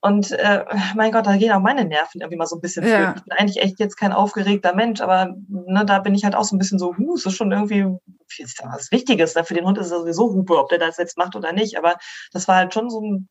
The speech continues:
Speaker 1: ein höherer Wettkampf einfach und, ähm, klar, dann kann's auch sein, dass ich vielleicht einfach das aus sowas von dämlich gesagt habe, dass er gedacht hat: „Was hat die jetzt gesagt?“ <laughs>
Speaker 2: Das
Speaker 1: Ne,
Speaker 2: kommt
Speaker 1: also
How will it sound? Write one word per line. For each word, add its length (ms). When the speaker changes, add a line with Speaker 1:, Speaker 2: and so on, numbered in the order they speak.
Speaker 1:
ein 220
höherer 480
Wettkampf 460
einfach 440
und, 380
ähm, 300
klar, 400
dann 440
kann's 200
auch 100
sein, 220
dass 160
ich 120
vielleicht 380
einfach 200
das 180
aus 280
sowas 280
von 160
dämlich 360
gesagt 280
habe, 100
dass 120
er 140
gedacht 260
hat: 160
„Was 100
hat 120
die 60
jetzt 200
gesagt?“ 260
<laughs> 520
Speaker 2:
Das 160
Speaker 1:
Ne, 60
Speaker 2:
kommt 80
Speaker 1:
also 60